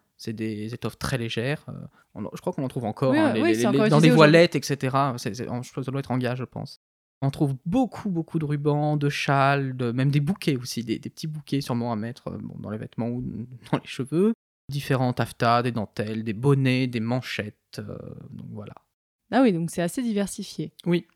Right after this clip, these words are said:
Speaker 2: Alors du coup, à part la reine, quels sont les autres clients qu'avaient le couple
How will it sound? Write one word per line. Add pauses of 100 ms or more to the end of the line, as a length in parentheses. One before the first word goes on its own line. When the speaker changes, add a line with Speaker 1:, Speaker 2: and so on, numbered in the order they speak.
(120)
Speaker 2:
Alors
du
coup, (120)
à
part
la
reine, (360)
quels
sont
les
autres
clients (320)
qu'avaient
le
couple